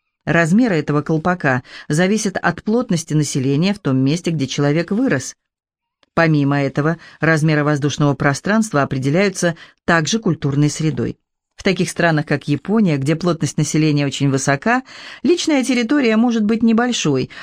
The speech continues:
а в других странах люди привыкли к просторам и не любят, когда к ним слишком приближаются. Но мы с вами ведём речь о территориальном поведении людей, выросших в условиях западного общества. Социальный статус также играет большую роль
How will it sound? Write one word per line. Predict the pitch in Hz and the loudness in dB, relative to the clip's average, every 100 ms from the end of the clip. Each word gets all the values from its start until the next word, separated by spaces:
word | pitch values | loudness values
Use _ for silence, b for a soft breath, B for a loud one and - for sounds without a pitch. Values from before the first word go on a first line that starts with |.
| B | B
а | - | 0
в | 185 | 2
других | 185 233 330 | 2 2 0
странах | - 175 156 139 135 | 0 0 2 0 0
люди | 220 226 | 0 0
привыкли | 214 214 240 226 214 | 0 0 0 0 -2
к | |
просторам | - 202 202 330 339 156 131 B B B | 0 0 0 -2 0 0 -2 B B B
и | 190 | 2
не | 262 | 4
любят, | 349 269 190 | 4 2 2
когда | - 165 180 | 0 2 0
к | 180 | 0
ним | 180 | 0
слишком | 165 175 160 170 | 0 -2 0 0
приближаются. | 160 175 190 208 190 135 120 110 120 _ _ _ | 0 0 0 0 0 0 -4 -10 -12 _ _ _
Но | 151 156 | 2 4
мы | 156 180 | 2 0
с | |
вами | 180 175 170 160 - | 0 0 2 0 -2
ведём | 156 170 156 160 | 0 2 2 2
речь | 151 185 220 - B B | 2 0 -2 -6 B B
о | - 160 156 | -2 0 0
территориальном | 151 175 160 175 170 196 226 185 156 | 0 0 2 2 2 2 2 0 0
поведении | 156 160 160 151 151 | 0 2 2 2 2
людей, | 147 143 147 226 190 | 2 0 2 0 0
выросших | 151 165 208 208 214 | 0 0 0 -2 -4
в | 156 | -2
условиях | 143 156 156 175 | -2 0 0 0
западного | 147 151 143 143 160 160 | 0 0 0 0 0 0
общества. | - 143 - 123 - 101 - _ _ _ - | 0 -2 -4 -10 -8 -12 -12 _ _ _ -8
Социальный | 185 180 175 165 160 | -6 0 2 2 0
статус | 156 170 175 190 185 | 0 0 0 0 -2
также | 202 214 190 180 | -2 -2 0 0
играет | 139 147 139 | 2 0 0
большую | 123 147 - 151 | 0 -2 0 0
роль | 147 185 202 | 2 0 -2